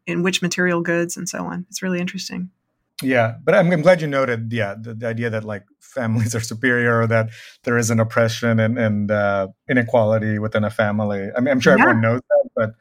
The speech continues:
Speaker 1: Yeah.
Speaker 2: I think it's worth pointing out that a lot of people choose individualism because family is a, you know, source of oppression or marginalization for them.
Speaker 1: That's exactly right. And that's what Gowandi really grapples with. You know, like, his parents were determined to leave that culture,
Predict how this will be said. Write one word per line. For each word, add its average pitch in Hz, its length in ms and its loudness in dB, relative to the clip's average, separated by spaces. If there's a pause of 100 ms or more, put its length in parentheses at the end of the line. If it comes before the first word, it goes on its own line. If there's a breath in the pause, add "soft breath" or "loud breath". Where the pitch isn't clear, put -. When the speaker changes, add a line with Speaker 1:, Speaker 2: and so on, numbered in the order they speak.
(240 soft breath)
Speaker 1:
Yeah. 190 180 2
Speaker 2:
I 277 40 2
think 123 120 0
it's 117 100 -4
worth 120 160 2 (160)
pointing 120 180 4
out 113 220 4
that 110 200 2
a 135 40 -10
lot 113 140 0
of 113 100 -2
people 139 220 -2
choose 113 460 -2
individualism 110 760 0
because 101 480 -4 (340 soft breath)
family 110 440 2
is 101 120 -4
a, 104 160 -4
you 117 80 -2
know, 104 120 0
source 107 280 -2
of 104 60 -4
oppression 101 600 -2
or 101 280 -4
marginalization 101 760 -2
for 113 160 -6
them. 117 340 -6 (200)
Speaker 1:
That's 202 260 4
exactly 208 380 0
right. 220 340 0
And 185 80 0
that's 196 220 2
what 208 140 -6
Gowandi 190 440 -2
really 180 220 -2
grapples 175 420 -4
with. - 220 -12
You 165 60 -12
know, 170 100 -8
like, 170 140 -8
his 180 120 -10
parents 185 480 -4
were 175 140 -8
determined 196 360 -6
to 185 100 -6
leave 190 420 0
that - 320 -2
culture, - 480 -12